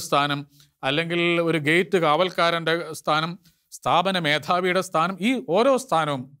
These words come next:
ഓരോരുത്തരും കയ്യിൽ കിട്ടിയിട്ടുള്ള സ്ഥാനം ഒരു മഹാകാര്യമാണെന്ന് കൊണ്ട് നടക്കുന്നത് ലാളിത്യത്തിന്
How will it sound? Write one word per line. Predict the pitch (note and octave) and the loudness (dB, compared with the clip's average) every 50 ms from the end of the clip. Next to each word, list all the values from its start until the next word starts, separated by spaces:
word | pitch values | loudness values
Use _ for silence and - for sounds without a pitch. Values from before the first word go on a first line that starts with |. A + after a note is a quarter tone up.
| _ _ _ _ - B2 D3+ | _ _ _ _ -4 0 0
ഓരോരുത്തരും | F#3 G#3 A3+ A3 G#3 G#3+ G#3 G3 G3+ G3 E3+ | 2 4 2 2 2 -2 -2 -2 -2 0 0
കയ്യിൽ | F#3 E3+ F#3+ A3 G#3 - | 2 2 2 0 0 -2
കിട്ടിയിട്ടുള്ള | G#3 F3+ - G3+ F3+ E3+ E3+ D#3+ - | -4 -2 -2 -2 -2 0 -2 -2 0
സ്ഥാനം | D3+ D3 D#3+ F#3 G3+ G#3+ - _ _ - - | 0 0 0 0 -4 -8 -10 _ _ -10 -6
ഒരു | C3 C3 C3 C3 | -6 -4 0 0
മഹാകാര്യമാണെന്ന് | C3+ D3 F3+ G#3 A3 A#3 A#3+ A3+ G#3 F#3 G3 G#3 A3+ G3+ F#3 F#3 F3+ F3+ E3+ D#3 | 0 2 2 4 4 4 2 2 2 0 0 0 -2 -2 -2 -2 -2 -2 -2 -2
കൊണ്ട് | D#3 D#3+ G3+ A3 | -2 -2 0 -2
നടക്കുന്നത് | F#3+ D#3 D#3+ D#3 D#3+ D#3 D3 C#3+ D3 D3 C#3+ - - - _ _ _ _ _ _ _ _ _ _ - G#2 G2 | 0 -2 -2 -4 -4 -6 -2 -2 -2 -4 -4 -10 -20 -20 _ _ _ _ _ _ _ _ _ _ -14 -8 -6
ലാളിത്യത്തിന് | G2 G#2 A2+ C3 D#3 F#3+ F#3 F#3+ E3+ D3 - D3 C#3 C3 | -4 -2 0 0 0 -2 -2 -4 -6 -6 -4 -2 -2 -2